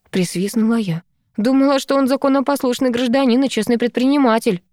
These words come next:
Ты носишь его фамилию?" "Ага", снова отозвался Миша. А, начала я, собираясь снова кое-что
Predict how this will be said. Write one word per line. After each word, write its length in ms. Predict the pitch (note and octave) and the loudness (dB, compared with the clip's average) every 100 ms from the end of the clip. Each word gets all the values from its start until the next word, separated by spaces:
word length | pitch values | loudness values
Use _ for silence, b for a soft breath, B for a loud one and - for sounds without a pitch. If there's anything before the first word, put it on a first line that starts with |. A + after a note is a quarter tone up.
| - | -4
Ты 260 | F3+ G#3+ | 0 2
носишь 400 | A3+ A#3+ A#3+ C#4 | 2 2 0 -2
его 200 | - C4 | -2 -2
фамилию?" 560 | C4+ C#4 D4+ F#4 G#3+ E3+ - _ _ _ | 0 0 2 2 0 -2 -8 _ _ _
"Ага", 560 | - F3+ F#3+ F3 E3 E3 _ _ _ _ _ | -2 0 2 2 0 -2 _ _ _ _ _
снова 380 | - F3+ F3+ E3+ | -4 0 0 -2
отозвался 540 | - E3 E3+ D#3+ E3 | -4 -4 -2 -2 0
Миша. 360 | E3+ A#3+ - F3+ _ _ _ _ _ _ _ _ _ - | 0 0 -4 -10 _ _ _ _ _ _ _ _ _ -4
А, 1000 | C4+ E4 E4+ E4 D#4 C#4+ B3 G3+ E3+ D#3 | 0 0 2 2 0 0 0 0 -2 -2
начала 320 | F#3+ F3 F3+ E3+ | -4 -2 0 0
я, 300 | F3+ A#3+ A#3+ | 0 0 -2
собираясь 500 | F#3 F3 G3 G3+ - | -2 -2 0 -2 -4
снова 640 | - G#3 B3+ D#4+ E4+ E4+ | -2 0 2 2 2 0
кое-что 640 | D#4+ - A3+ A3+ - G#3+ | -2 -2 0 0 -2 -2